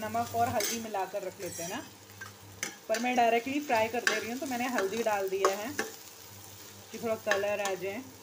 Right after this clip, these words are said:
तो इसको मैं अच्छे से पकने दूँगी, फिर मैं आपको बताती हूँ। यार taste तो बिल्कुल वैसे आ रहा है जैसे वहाँ के, chips के आते हैं ना,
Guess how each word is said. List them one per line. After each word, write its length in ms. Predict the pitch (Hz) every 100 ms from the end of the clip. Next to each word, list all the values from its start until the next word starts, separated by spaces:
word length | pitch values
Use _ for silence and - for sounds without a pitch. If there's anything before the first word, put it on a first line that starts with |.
| - - - - - - - - - - -
तो 60 | 202
इसको 200 | 214 -
मैं 100 | 247
अच्छे 320 | 240 247 - 311
से 120 | 311
पकने 360 | 294 262 226 208
दूँगी, 300 | 170 160 160 - - - - -
फिर 140 | 254
मैं 120 | 247
आपको 320 | 240 226 220 196
बताती 320 | 165 156 165
हूँ। 1160 | 170 - - - - - 320 - - - - 214
यार 140 | 233 311
taste 300 | 247 247 294
तो 100 | 320
बिल्कुल 340 | 247 240 302 285
वैसे 340 | 208 - 269
आ 120 | 247
रहा 120 | 247
है 120 | 247 254
जैसे 300 | 226 233 226
वहाँ 360 | 214 175 196 226 247
के, 600 | 247 247 233 196 185 185
chips 400 | - 220 - -
के 140 | 254
आते 320 | 233 196 220
हैं 80 | 214
ना, 160 | 220 370